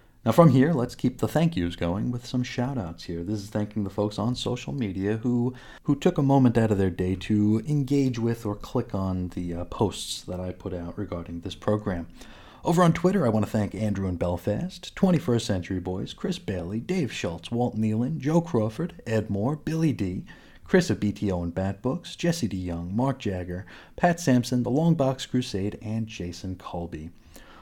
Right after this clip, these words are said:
Over on Facebook, I want to thank Jeremiah, Pat Sampson, Walt Nealon, Joe Crawford, and Billy D. And on Instagram,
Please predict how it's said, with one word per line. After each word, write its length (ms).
Over 200
on 80
Facebook, 500
I 60
want 100
to 80
thank 160
Jeremiah, 640
Pat 340
Sampson, 500
Walt 260
Nealon, 340
Joe 220
Crawford, 560
and 260
Billy 280
D. 500
And 200
on 140
Instagram, 760